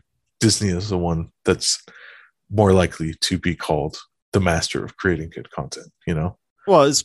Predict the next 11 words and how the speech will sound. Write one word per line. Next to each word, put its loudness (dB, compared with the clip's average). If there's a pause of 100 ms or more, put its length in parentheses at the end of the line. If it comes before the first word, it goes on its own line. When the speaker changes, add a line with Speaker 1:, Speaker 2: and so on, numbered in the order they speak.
(120)
Speaker 2:
it's 0
creating -2
good 0
content 0
in, -2
in -2
the -6
situation -4
of, -2 (240)
you -6
know, -10